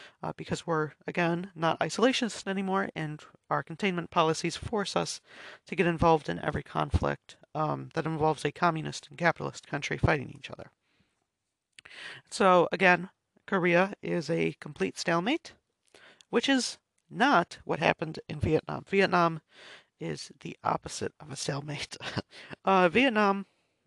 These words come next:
if you know anything about Vietnam, you probably know about the Viet Cong fighters and the guerrilla warfare that, um, was extremely either deadly to the Americans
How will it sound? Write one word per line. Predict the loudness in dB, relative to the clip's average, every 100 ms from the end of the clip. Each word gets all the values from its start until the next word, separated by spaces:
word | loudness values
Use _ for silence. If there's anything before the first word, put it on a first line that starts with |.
| _
if | -8
you | 2
know | 4
anything | 4 4 4
about | 6 4
Vietnam, | 4 2 2 0 0 -6
you | -12
probably | 0 0 0 -2
know | 0 0 -2 -6 _ -20 -20 -6
about | -2 -2
the | -2
Viet | -2 0
Cong | -4 -4
fighters | 6 6 8 4 0 -12 _ -20 -10
and | -4
the | -4
guerrilla | 0 2 2
warfare | 2 4 4 4 2 0 -4 -10
that, | -6 -6 -8 -14 _ _ _ _ _ _ -6
um, | 0 2 0 -2 -10 _ _ _ _ _ _ _ _ _ _
was | -8 2 4 4 0 -10
extremely | -8 -4 0 0 -2 -6 _
either | -2 0
deadly | 4 2 4 2
to | 0
the | -2 -2
Americans | 0 -2 -2 -8 -8